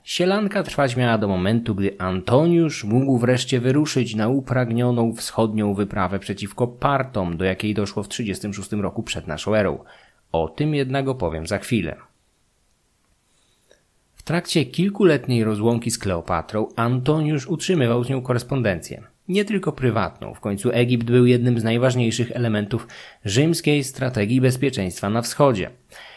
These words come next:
Królowa Egiptu niemal znika ze źródeł na te cztery lata, co jest wywołane z jednej strony brakiem w jej otoczeniu ważnych Rzymian, a z drugiej strony być może kwestią posiadania małych dzieci i dochodzenia do siebie po porodzie.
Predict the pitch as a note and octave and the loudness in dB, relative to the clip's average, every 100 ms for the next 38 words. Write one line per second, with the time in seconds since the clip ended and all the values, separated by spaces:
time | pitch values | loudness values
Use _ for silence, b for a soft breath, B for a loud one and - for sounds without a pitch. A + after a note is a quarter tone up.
0 | B - C3 G3 B3 - D3 B2 G2+ - | B -2 2 2 0 0 0 2 0 -2
1 | G2 G2 G#2+ C3 C3+ B2 B2 D3+ D#3 C3+ | -2 0 2 2 2 2 2 2 2 2
2 | A2+ G#2+ G2 G#2 A#2+ A2 G2+ G2 G2+ - | 2 2 0 0 2 2 0 -2 -4 -8
3 | - G2+ A#2 A2+ G2 F2+ F2 G2 G2 - | -4 0 2 2 0 -4 -6 -6 -6 -6
4 | B2+ C3+ C3+ C3+ C3 B2 C3 C#3 D#3+ D3 | -4 -2 -2 -2 -2 0 0 0 -4 -4
5 | C3 B2 A2+ F2+ - G2+ A#2 D3 C3 A#2 | -2 0 0 -4 -4 -2 -2 -2 0 2
6 | A2+ A2 A2+ - G#2+ G#2 G2+ G2+ B2 G#2 | 2 0 -2 -4 -2 0 0 0 0 0
7 | G2+ G2 A2+ C3 D3+ D3 D#3 E3 D#3 - | 0 0 -2 0 0 0 0 2 0 -2
8 | D3 D3 C#3 C#3 B2 A#2+ B2 B2 - A2+ | -2 -2 -2 -2 0 0 0 -2 -2 -6
9 | - B2 B2 B2+ A2+ A2 A2 G#2+ A2+ A#2 | 0 -2 0 -2 -2 0 0 0 2 2
10 | B2 B2 A2+ F#2+ F#2+ F#2+ G#2+ G2+ G2 G2+ | 2 2 0 -4 -4 -4 -2 0 0 0
11 | G2+ F#2 F2+ F#2 G#2+ G2 A#2+ A2+ F2 | -2 -4 -6 -4 -6 0 2 2 2